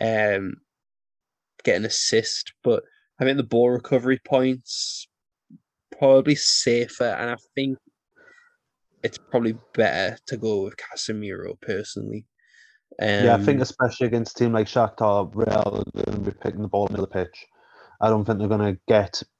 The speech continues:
Speaker 2: that, that far back to where Alaba has to be doing the recoveries.
Speaker 1: Yeah. Uh, just checking how many ball recovery points Casemiro got last game. He,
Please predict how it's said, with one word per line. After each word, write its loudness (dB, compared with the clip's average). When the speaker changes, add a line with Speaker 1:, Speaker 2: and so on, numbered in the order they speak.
Speaker 2:
that, 0
that 2
far 4
back 0
to -2
where 2
Alaba 0
has -4
to -16
be -6
doing -8
the -10
recoveries. -6
Speaker 1:
Yeah. 4
Uh, 4
just -2
checking -2
how 2
many 2
ball 2
recovery -4
points -2
Casemiro -2
got 2
last -2
game. -6
He, 0